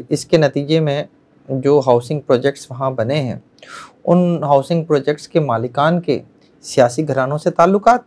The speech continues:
थे, सियासी अफराद से ताल्लुकात थे, और अब थोड़े से ख़राब ज़रूर हुए हैं। तो उसके नतीजे में जो है वो घर तो वहीं से चल रहा था कि पैसा जो है वो ऊपर ही ऊपर, बाला ही बाला भी जा रहा था और कुछ यहाँ से आके भी जा रहा था।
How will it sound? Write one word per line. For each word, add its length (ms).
थे, 120
सियासी 380
अफराद 300
से 140
ताल्लुकात 680
थे, 80
और 180
अब 180
थोड़े 200
से 80
ख़राब 340
ज़रूर 260
हुए 200
हैं। 100
तो 640
उसके 260
नतीजे 380
में 180
जो 120
है 160
वो 300
घर 220
तो 160
वहीं 220
से 140
चल 200
रहा 220
था 200
कि 60
पैसा 360
जो 140
है 240
वो 160
ऊपर 260
ही 60
ऊपर, 240
बाला 260
ही 120
बाला 260
भी 120
जा 160
रहा 200
था 120
और 60
कुछ 220
यहाँ 200
से 140
आके 240
भी 100
जा 160
रहा 140
था। 100